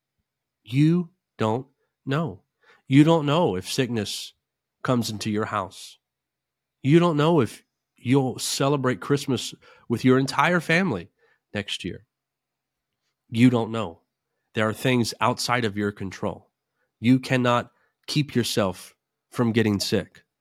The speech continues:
There are just things that we cannot control. If you're gonna have control, you have to have knowledge. And we don't know everything. We don't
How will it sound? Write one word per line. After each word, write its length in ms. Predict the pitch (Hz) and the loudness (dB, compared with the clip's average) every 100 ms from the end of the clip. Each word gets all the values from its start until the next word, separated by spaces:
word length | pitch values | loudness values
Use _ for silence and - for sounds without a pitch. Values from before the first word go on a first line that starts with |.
| _ _ _ _ _ _ _ _ _ _ _ | _ _ _ _ _ _ _ _ _ _ _
There 140 | 123 117 | 0 2
are 40 | 110 | 2
just 320 | 131 131 - | 0 0 -2
things 260 | 117 107 | -2 -2
that 100 | 107 | -4
we 220 | 101 107 123 | -2 -4 -4
cannot 520 | - 107 95 87 - _ _ _ - | -6 -6 -6 -8 -14 _ _ _ -10
control. 580 | 113 - - 95 87 _ _ _ _ _ _ _ _ _ _ | -8 -4 -4 -4 -8 _ _ _ _ _ _ _ _ _ _
If 140 | 139 139 | 0 4
you're 120 | 139 | 6
gonna 200 | 185 180 | 6 4
have 260 | 165 131 | 2 0
control, 540 | - 107 - 135 98 - | -2 -2 0 2 0 -2
you 140 | 113 | -4
have 240 | 113 135 135 | 0 -2 -2
to 80 | 117 | -4
have 240 | 127 120 | -4 -4
knowledge. 640 | 123 151 104 - - - _ _ _ _ _ - | -6 -6 -12 -16 -20 -20 _ _ _ _ _ -6
And 160 | 120 | 0
we 80 | 131 | 2
don't 180 | 131 123 | 2 0
know 160 | 117 117 | 0 0
everything. 560 | 104 107 95 - 82 - _ _ _ _ _ _ _ _ _ _ _ _ _ - | -2 -4 -8 -10 -16 -18 _ _ _ _ _ _ _ _ _ _ _ _ _ -4
We 180 | 120 | -4
don't 460 | 120 120 120 127 | 0 0 0 -2